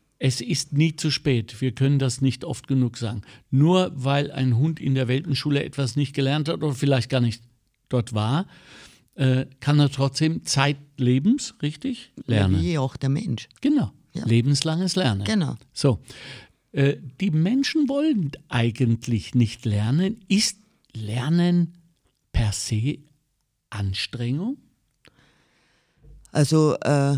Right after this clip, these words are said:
Speaker 2: nicht, für mich nicht, weil ich sehr
Speaker 1: Hm.
Speaker 2: gerne lerne und auch
Speaker 1: Ja.
Speaker 2: heute noch lerne in der Hundeausbildung.
Speaker 1: Stell dir vor.
Speaker 2: Also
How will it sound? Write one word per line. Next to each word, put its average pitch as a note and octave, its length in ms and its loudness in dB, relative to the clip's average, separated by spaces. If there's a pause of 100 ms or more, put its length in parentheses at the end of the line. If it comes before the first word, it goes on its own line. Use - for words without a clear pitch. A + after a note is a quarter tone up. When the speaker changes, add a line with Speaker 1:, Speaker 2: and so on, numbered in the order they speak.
Speaker 2:
nicht, C#3+ 200 2 (500)
für - 200 0
mich D#3 300 2
nicht, - 440 -4
weil C#3+ 180 2
ich C#3 140 -6
sehr C3 160 -2
Speaker 1:
Hm. A#2 100 -4
Speaker 2:
gerne B2 340 2
lerne D#3+ 560 0
und D3 200 2
auch C3+ 120 2
Speaker 1:
Ja. A#2 280 -4
Speaker 2:
heute C3+ 500 2
noch E3 340 0 (100)
lerne C3+ 640 4
in F#3 100 4
der E3+ 140 2
Hundeausbildung. F3 1080 0
Speaker 1:
Stell - 240 -14
dir B2+ 140 -4
vor. A2+ 160 -8
Speaker 2:
Also D#3 320 2